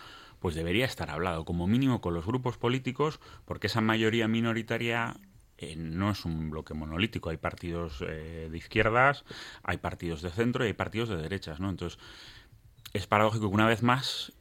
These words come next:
el gobierno de Sánchez insista en llevar un decreto aprobado con un montón de cosas juntas que muchas de ellas no tienen nada que ver y someter a sus socios parlamentarios de la oposición a un trágala de o me apruebas todo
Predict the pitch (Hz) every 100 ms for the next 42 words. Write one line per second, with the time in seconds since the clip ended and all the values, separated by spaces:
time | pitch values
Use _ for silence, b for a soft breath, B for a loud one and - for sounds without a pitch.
0 | - 85 87 95 101 104 107 87 82 101
1 | 107 117 113 82 92 92 - 107 110 104
2 | 107 107 107 104 104 104 101 113 113 -
3 | 92 127 120 101 104 95 104 92 92 -
4 | 117 98 85 - 95 107 95 87 76 87
5 | 98 92 90 92 110 139 139 B B B
6 | B B - 87 90 87 85 107 107 -
7 | - 87 82 82 95 - 107 101 107 104
8 | 107 104 107 92 87 87 87 87 104 101
9 | 110 113 117 98 87 85 85 82 110 113
10 | 104 - 120 139